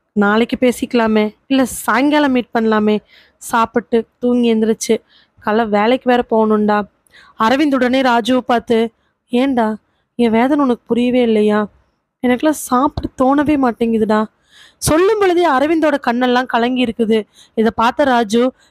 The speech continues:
"டேய் மச்சான், நான் ஏதோ சாதாரணமா பசிக்குதுன்னு," "சரிடா, சரி, என்ன பண்ணலான்னு சொல்லுடா." "இல்லடா, எனக்கு இது ஏதோ பயமா இருக்குது. நடந்த விஷயங்கள் மட்டும்தான் எனக்கு வந்துட்டு போகுது. ஆனா அது எல்லாமே ஏற்கனவே நடந்ததா இருக்குது.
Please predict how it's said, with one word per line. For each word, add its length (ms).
"டேய் 260
மச்சான், 600
நான் 200
ஏதோ 180
சாதாரணமா 680
பசிக்குதுன்னு," 500
"சரிடா, 300
சரி, 220
என்ன 200
பண்ணலான்னு 320
சொல்லுடா." 280
"இல்லடா, 340
எனக்கு 280
இது 100
ஏதோ 120
பயமா 460
இருக்குது. 340
நடந்த 360
விஷயங்கள் 440
மட்டும்தான் 360
எனக்கு 320
வந்துட்டு 240
போகுது. 400
ஆனா 400
அது 220
எல்லாமே 400
ஏற்கனவே 440
நடந்ததா 440
இருக்குது. 360